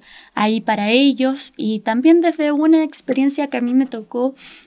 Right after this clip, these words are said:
vivir desde muy cerca y que me marcó muchísimo en torno a este tema, em, y que por ende,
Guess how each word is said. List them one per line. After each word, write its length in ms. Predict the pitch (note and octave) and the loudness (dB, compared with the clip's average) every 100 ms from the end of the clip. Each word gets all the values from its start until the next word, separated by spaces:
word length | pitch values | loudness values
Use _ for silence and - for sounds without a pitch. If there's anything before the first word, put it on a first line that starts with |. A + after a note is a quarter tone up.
| - | -4
vivir 340 | A#3 A#3+ A#3+ | 0 0 -2
desde 300 | C4 B3 A3+ | -4 -2 0
muy 180 | A3 A#3 | 0 -2
cerca 520 | - C#4 C#4 D4 D#4 - | -4 -4 -4 -2 -4 -4
y 300 | A3 G#3+ F#3+ | -6 -4 -6
que 160 | A3 | -2
me 120 | G#3+ G3+ | -2 0
marcó 360 | G3 F#3+ A3+ | -4 -6 -4
muchísimo 800 | A3 A3 - C4+ - G3+ G3+ D4+ - - - - | -4 -4 -2 -2 -2 -4 -2 -4 -8 -20 -20 -8
en 180 | G#3 G#3+ | -2 -2
torno 400 | G#3+ A3+ A3+ A3 | -2 -4 -4 -6
a 100 | G#3+ | -6
este 280 | G#3 - G#3+ | -8 -10 -4
tema, 440 | A#3+ A3 G3+ D#4 - - _ _ _ | 0 0 0 -2 -10 -20 _ _ _
em, 720 | A3 A3 G#3 G3+ G3 F#3+ F3 - | 0 0 0 0 -2 -4 -6 -8
y 100 | G#3+ | 0
que 140 | A#3+ | 0
por 200 | A#3+ A3+ | 0 -4
ende, 600 | A#3+ C#4 C#4 D4+ D#4+ - | 2 2 4 2 0 -2